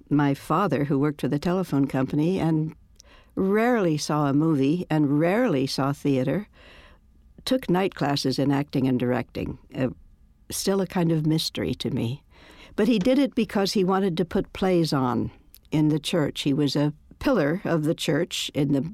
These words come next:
Protestant church we belonged to in Topeka, Kansas. And then later in Saint Joseph, Missouri, he moved to Seattle, where he had longed to move to the West Coast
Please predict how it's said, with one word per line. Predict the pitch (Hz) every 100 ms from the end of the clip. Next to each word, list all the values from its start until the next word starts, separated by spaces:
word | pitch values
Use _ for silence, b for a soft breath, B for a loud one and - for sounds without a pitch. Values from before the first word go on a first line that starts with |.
| -
Protestant | 160 151 156 - 131
church | - 160 160
we | 139
belonged | 143 131 131 170
to | 156
in | 139
Topeka, | 151 143 151 147
Kansas. | - 143 143 - 135 - - B B B B B
And | 180 196
then | 190 185 170 -
later | 143 156 156 151
in | 143 131
Saint | - 127
Joseph, | 131 135 131 127
Missouri, | 127 147 156 160 147
he | - - 131
moved | 131 135 - -
to | - 110
Seattle, | - 131 131 139 165 180 -
where | 120
he | 127 127 -
had | 123 - -
longed | 127 143 165 160 147
to |
move | 139 151 147
to | 120
the | 143
West | 151 - -
Coast | 127 - - -